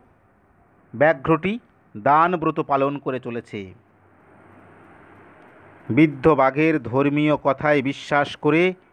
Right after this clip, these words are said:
সরোবরে স্নান করতে গেলেন পথিক। তখন পাঁকের স্তূপে মূর্খ পথিক আটকে গেল। শত চেষ্টা করেও পাঁক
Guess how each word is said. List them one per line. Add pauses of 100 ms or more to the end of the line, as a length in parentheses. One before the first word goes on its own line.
(920)
সরোবরে
স্নান
করতে
গেলেন
পথিক। (1600)
তখন
পাঁকের
স্তূপে
মূর্খ
পথিক
আটকে
গেল। (1600)
শত
চেষ্টা
করেও (680)
পাঁক